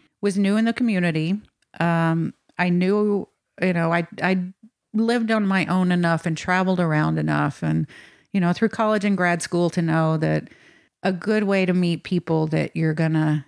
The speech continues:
enjoy spending time with is to take a class. So when I first moved to Humboldt, the very first thing I did was <laughs> found out where the local herb classes were, and I signed up, and still some of my very best friends to this day, including you,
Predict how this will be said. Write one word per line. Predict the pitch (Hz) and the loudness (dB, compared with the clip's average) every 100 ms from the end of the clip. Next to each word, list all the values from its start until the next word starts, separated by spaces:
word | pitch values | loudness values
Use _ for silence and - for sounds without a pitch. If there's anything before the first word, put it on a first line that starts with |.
| - | -6
enjoy | 180 165 170 160 | -4 -2 0 -2
spending | - 160 156 156 | -2 -4 -2 -2
time | 160 151 151 | -2 -2 -2
with | 151 147 | -2 -4
is | 151 - | -4 -6
to | - | -6
take | 160 147 - | -4 -4 -4
a | |
class. | - - - - - - _ - - - - | -12 -14 -14 -14 -14 -14 _ -20 -20 -20 -12
So | - 185 | -2 0
when | 175 180 | 2 2
I | 180 | 0
first | - 220 226 - | 0 -2 -2 0
moved | 202 175 | -2 0
to | 180 | 0
Humboldt, | 175 170 156 143 147 151 | 0 0 0 0 -2 -4
the | - | -4
very | 170 165 190 214 | -4 0 0 2
first | 220 208 185 | 0 -2 -2
thing | - 160 | -4 -2
I | 156 | -2
did | 143 147 135 160 202 - _ 170 | -2 -2 -2 0 -2 -4 _ -4
was | 180 175 185 - | 0 0 -2 -6
<laughs> | - | -2
found | 170 190 | 0 2
out | 196 - | 2 0
where | 196 190 | 0 2
the | 190 | 2
local | 180 165 170 160 | 0 0 0 0
herb | 160 160 | -2 -2
classes | 156 156 - 156 | -4 -4 -4 -4
were, | 156 151 185 | -2 0 2
and | 190 | 2
I | 196 | 0
signed | - 208 208 | 0 0 2
up, | 254 165 170 160 - _ _ 180 | 0 -2 -6 -16 -20 _ _ -2
and | 170 165 165 165 - | 2 2 0 -4 -12
still | - - 190 170 170 196 | -10 -4 0 2 2 2
some | 269 - 185 | 0 -2 -2
of | 170 | 0
my | 170 165 | 0 2
very | 165 170 | 2 2
best | 165 160 - | 2 0 -2
friends | 156 147 147 208 - | -4 -2 0 -2 -4
to | - | -6
this | 165 165 - | -4 -4 -2
day, | 160 151 160 185 | -2 0 0 0
including | 185 180 - 165 160 156 | 0 0 0 -2 0 0
you, | 160 147 135 143 233 | -2 -2 -2 -2 0